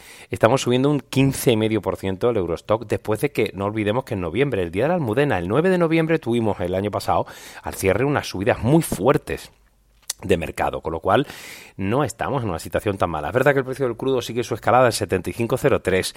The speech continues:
que tenemos las caídas de las cripto, de los criptoactivos, ¿no? Por esos, esos riesgos regulatorios que tantos hemos comentado, en este caso le toca ahora a China. Em, que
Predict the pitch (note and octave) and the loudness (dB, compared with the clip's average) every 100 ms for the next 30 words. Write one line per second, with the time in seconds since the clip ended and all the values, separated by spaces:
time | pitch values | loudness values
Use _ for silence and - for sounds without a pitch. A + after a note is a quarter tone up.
0 | - - - - A2 G#2+ G#2 A#2+ B2+ A2+ | -14 -16 -14 4 6 6 4 4 2 2
1 | - F2 G#2+ A2 G#2 F#2 F#2 G#2 - G#2 | -2 -2 0 0 2 -2 -2 -6 -4 -2
2 | F#2 F2 D#2 E2 D2+ - - D#2+ - - | 0 -2 -4 -6 -8 -10 -6 -6 -4 -4
3 | A#2+ C#2+ B2 C3+ F2 E2+ - E2+ - - | -4 -4 -2 -2 -2 -6 -4 -4 -4 -4
4 | E2+ F2 - E2 - C3 B2+ A#2 A2+ G2+ | -4 -2 -4 -6 0 2 2 -2 0 0
5 | A2+ A#2 G#2+ A2 A#2+ A2+ G2+ G2+ F#2+ F2 | 2 -2 -2 0 0 0 -2 -6 -8 -6
6 | G2+ A2 - F#2 - A2 F#2+ E2+ - E2 | -8 -8 -8 -8 -6 -8 -10 -10 -6 -4
7 | F2+ G#2+ - - - - - C3+ B2+ - | -2 -2 -6 -18 -16 -10 -2 0 2 -2
8 | - - - - F#2 F#2 F2+ F2 F2+ F2 | -8 -18 -16 -2 2 4 2 0 -4 -6
9 | E2 C#2+ A1+ - _ _ - D2+ C#2 | -6 -10 -14 -20 _ _ -4 -4 -6